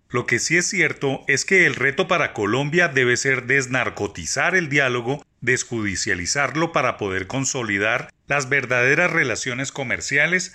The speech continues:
a partir de tejer una buena política en función de los intereses binacionales.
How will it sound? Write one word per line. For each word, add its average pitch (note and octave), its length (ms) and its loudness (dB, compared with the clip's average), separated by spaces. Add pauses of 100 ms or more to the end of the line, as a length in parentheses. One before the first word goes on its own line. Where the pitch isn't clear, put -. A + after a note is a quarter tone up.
(140)
a C#3 160 0
partir E3+ 500 -2
de F3+ 140 2
tejer B2 440 0
una C#3+ 220 0
buena D3 320 0
política C3 720 -2 (140)
en D3+ 180 2
función D3 500 0
de F#3+ 100 2
los C3+ 180 0
intereses G#2 580 0
binacionales. E2+ 1000 -6